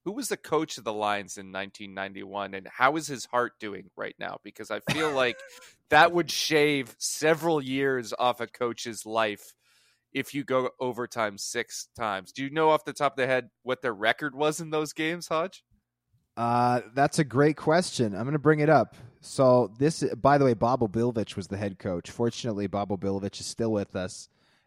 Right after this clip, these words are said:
Speaker 2: at the ripe age of eighty-two. That being said, the team's overtime, okay, Wikipedia does not tell me which games are overtime games, which ones are not. So I'll have to do that. And I'll, I'll post it on, on Three Down Nation as part of the Three Down Post. So anyone who's curious,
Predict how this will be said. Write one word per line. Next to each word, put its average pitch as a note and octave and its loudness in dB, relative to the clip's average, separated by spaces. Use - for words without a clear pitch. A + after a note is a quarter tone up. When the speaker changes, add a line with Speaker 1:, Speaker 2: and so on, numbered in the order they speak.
Speaker 2:
at G#2+ -4
the A2+ 2
ripe A#2+ 4
age A2+ -2
of G#2 -2
eighty-two. A#2+ -4
That C#3 6
being C#3 4
said, A2+ 2
the B2+ 2
team's E3+ 2
overtime, C3+ 4
okay, A#2 0
Wikipedia C#3+ 2
does B2+ 0
not C3 0
tell A#2+ -2
me A2+ -2
which G#2 -4
games G#2+ -4
are G2+ 0
overtime G2 -4
games, F2+ -8
which F#2 -10
ones F2 -10
are F2 -8
not. E2 -10
So G2+ -6
I'll G#2+ -2
have A2+ -4
to G#2+ -10
do F#2+ -4
that. D#2 -8
And F#2 -12
I'll, G#2+ -2
I'll C3 2
post E3+ 4
it D#3 2
on, C3+ 2
on G#2+ -4
Three - -6
Down G#2+ -4
Nation G2+ -8
as F2+ -12
part G2+ -6
of F#2+ -6
the F2+ -8
Three - -14
Down F#2 -6
Post. E2+ -10
So - -8
anyone A2 -2
who's G2+ -6
curious, A2+ -2